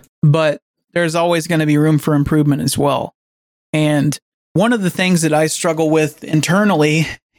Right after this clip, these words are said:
is when I'm faced with multiple oppositions,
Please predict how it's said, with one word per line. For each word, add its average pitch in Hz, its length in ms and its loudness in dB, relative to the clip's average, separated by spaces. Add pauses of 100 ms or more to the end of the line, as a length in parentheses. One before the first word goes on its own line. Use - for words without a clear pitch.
(120)
is 151 560 0
when 165 160 0
I'm 180 100 -2
faced 202 360 -2
with 160 180 -2
multiple 165 640 0
oppositions, 151 1000 0